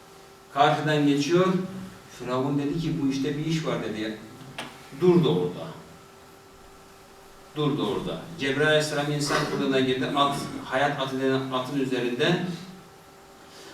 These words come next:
Musa Aleyhisselam'ın kavmine, "Hadi, hadi," dedi, "çabuk, çabuk acele edin," dedi. Geçirdi onları. Firavun girmiyor içeriye.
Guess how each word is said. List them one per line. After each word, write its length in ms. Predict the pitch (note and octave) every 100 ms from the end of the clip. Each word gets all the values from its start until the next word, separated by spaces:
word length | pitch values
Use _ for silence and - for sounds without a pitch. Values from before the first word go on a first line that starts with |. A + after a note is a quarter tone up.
| -
Musa 300 | B2 C3+ C#3
Aleyhisselam'ın 560 | C#3+ C#3+ D3+ C#3+ C#3 C#3+
kavmine, 320 | C#3+ C#3+ D#3
"Hadi, 220 | D#3+ E3
hadi," 240 | E3 D#3+ D#3
dedi, 180 | C#3 C3
"çabuk, 260 | D3+ E3+
çabuk 240 | F#3 F3+ D#3+
acele 260 | E3 E3
edin," 140 | D#3 C3
dedi. 160 | A#2 G#2 -
Geçirdi 360 | C#3 D3+ D#3+
onları. 520 | D#3+ D3 B2+ C3 F3 - - - - - - - - - - - -
Firavun 420 | B2 C3 F3+ G3+
girmiyor 320 | A3 A3+ G#3
içeriye. 480 | E3+ - A2 -